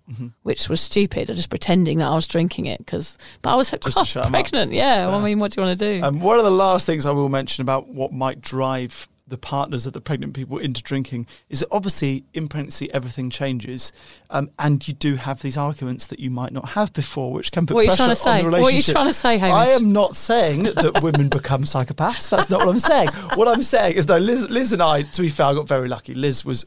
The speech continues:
Speaker 1: almost exactly normal
Speaker 2: Yeah.
Speaker 1: for the whole time. But there was one argument, which is such a gem, which I will repeat, um, which was she was, she rung me up livid.
Speaker 2: Right.
Speaker 1: Uh, the most angry I've ever heard her.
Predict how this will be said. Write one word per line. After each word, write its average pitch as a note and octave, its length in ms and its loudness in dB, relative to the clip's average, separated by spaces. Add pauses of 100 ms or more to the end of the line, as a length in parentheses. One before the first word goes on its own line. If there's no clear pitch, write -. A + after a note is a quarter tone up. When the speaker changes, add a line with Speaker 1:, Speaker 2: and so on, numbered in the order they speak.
(340)
Speaker 1:
almost D3+ 380 0
exactly C#3 340 -4
normal B2 460 -6
Speaker 2:
Yeah. F#3 200 0
Speaker 1:
for E3 80 -2
the C3+ 80 0
whole A#2+ 200 -6
time. A#2+ 340 -8 (300)
But E3 120 0
there D#3+ 100 6
was E3+ 340 2
one D3+ 280 4
argument, C3 480 0
which - 240 -8
is D3 160 -2
such - 320 -2
a D3 40 -2
gem, C3+ 300 -2
which C3+ 140 -4
I C#3+ 40 -2
will C3+ 180 -2
repeat, C3 380 -6 (420)
um, C#3+ 280 -2 (180)
which - 360 -6
was D3 260 -2
she - 300 -2
was, C#3 340 -4
she E3+ 80 -2
rung F3+ 220 -2
me D#3 120 -4
up - 220 -8 (720)
livid. B2 640 -4 (260)
Speaker 2:
Right. F#3+ 300 0
Speaker 1:
Uh, - 60 -4
the E3+ 120 -2
most G3 320 2
angry C#3 260 0
I've C3+ 200 -4
ever C#3+ 260 0
heard B2 300 -6
her. - 220 -12